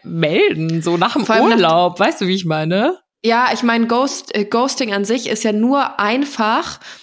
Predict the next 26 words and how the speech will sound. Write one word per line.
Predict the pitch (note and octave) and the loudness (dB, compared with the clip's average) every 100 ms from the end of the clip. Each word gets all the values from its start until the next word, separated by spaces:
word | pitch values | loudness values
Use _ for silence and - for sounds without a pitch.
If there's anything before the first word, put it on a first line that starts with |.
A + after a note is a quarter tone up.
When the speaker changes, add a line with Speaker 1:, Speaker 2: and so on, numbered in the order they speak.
| _ | _
Speaker 2:
wenn | G#3 A3 A3+ | -2 2 4
du, | A#3 A#3 A#3 A3+ - | 4 6 4 2 0
ähm, | - G#3 G#3 G#3 G#3 G3+ G#3 | 0 2 2 2 0 -2 0
noch | G#3+ G#3+ | -2 -2
keine | - A3+ A3 G#3+ | 0 0 2 0
Freunde, | G#3+ - A#3 A#3 G#3+ | -4 0 2 2 2
noch | G#3 | 0
keine | - G#3+ G#3+ | 0 0 0
Familie | G#3+ G#3+ B3+ B3+ G3 | 2 4 4 4 2
der | F3+ | 0
anderen | F#3 F#3 F#3+ F#3+ | 0 0 -2 0
Person | F#3 F#3 F3+ F3+ | -2 -2 -4 -4
kennst. | G3 G3 D4+ - - _ _ _ _ - - - - | -2 -2 -4 -6 -10 _ _ _ _ -20 -20 -4 2
Speaker 1:
Mhm. | G3 | 6
Speaker 2:
Weil | A3 A#3 A#3+ - | 6 6 2 0
sobald | G3+ G#3+ A3+ A#3 C#4 C#4 | 0 0 2 2 0 -2
du, | A#3 A3+ | -2 0
du, | G#3 | 0
ich | A3 A3+ | 2 2
meine, | A3 | 2
die | |
waren | G3+ G3+ | 0 0
drei | G3 G#3 | 0 2
Jahre | G3+ G3 G3 | 2 0 -2
zusammen, | - F#3 G3 G#3+ F#3+ - - | -2 0 0 0 -2 -6 -6
da | - | -4